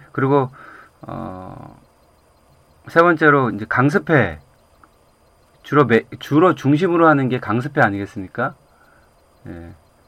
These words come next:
유월에 주로, 오월 말이나 유월에 하는 여름사관학교 강습회 거의 최고로 집중하고 있는데, 그리고 뭐 중고등부,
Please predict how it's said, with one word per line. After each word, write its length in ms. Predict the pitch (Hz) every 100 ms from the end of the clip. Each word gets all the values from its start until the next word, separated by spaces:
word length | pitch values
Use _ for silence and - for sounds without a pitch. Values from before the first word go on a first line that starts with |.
| _ _
유월에 500 | 120 139 151 139 127
주로, 220 | 120 104 95
오월 220 | 131 139
말이나 300 | 110 110 107
유월에 300 | 101 120 117
하는 240 | 110 98
여름사관학교 540 | 95 120 139 127 113 117
강습회 480 | 90 104 - 107 - - - - _
거의 280 | - 104 107
최고로 380 | - 180 170 139
집중하고 440 | - - 120 113
있는데, 440 | 98 92 95 95 87 _ _ _ _ _ _ _ _ _ _ _ _ - _
그리고 360 | 117 117 113 90
뭐 160 | 98
중고등부, 800 | - 131 147 143 131 127 123